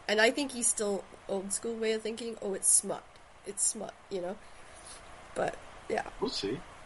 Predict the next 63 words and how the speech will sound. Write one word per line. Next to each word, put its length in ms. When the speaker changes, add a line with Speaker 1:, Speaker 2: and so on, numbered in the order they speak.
Speaker 2:
We'll 60
give 140
him 160
the 60
benefit 340
of 120
the 120
doubt, 200
and 160
we'll 80
see 200
what 180
he 60
does. 120
Speaker 1:
Yeah, 380
I'm 200
like, 300
I, 160
I'm 220
like, 200
I 80
keep 300
telling 220
my 100
friend, 280
"Don't 240
do 140
it, 140
don't 200
do 120
it," 100
'cause 160
it, 100
like, 220
I 140
don't 220
want 160
that 180
awkwardness 720
of, 180
"Did 220
you 180
really 220
send 260
that 100
email?" 300
Or 160
I'll 80
be 60
like, 160
"No, 320
no," 420
it's 160
like 320
Speaker 2:
Well, 180
as 160
long 160
as 160
you 140
don't 240
send 240
it, 80
right? 260